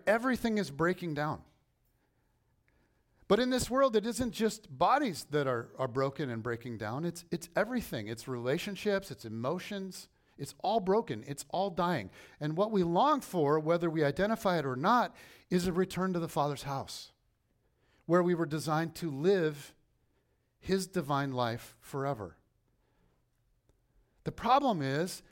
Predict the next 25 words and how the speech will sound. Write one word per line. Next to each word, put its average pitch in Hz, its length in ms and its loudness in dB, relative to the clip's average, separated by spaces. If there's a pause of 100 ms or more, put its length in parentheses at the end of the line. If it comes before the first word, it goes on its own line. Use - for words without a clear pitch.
(220)
that 180 180 2
the 185 100 4
way 190 340 2
to 226 140 -2
the 175 140 -2
tree 226 300 -4
of 156 140 -2
life 190 640 -2 (840)
is 147 160 -4
guarded, 180 520 -2 (1080)
right? 165 220 4
The 196 140 4
only 254 280 2
way 226 220 6
back 214 640 2 (560)
is 170 140 -6
to 196 100 -4
go 208 240 6
through 226 280 -2
the 180 160 4
cherubim 185 800 0 (440)
and 180 140 4
the 170 40 4
flaming 220 420 0
sword. 185 460 0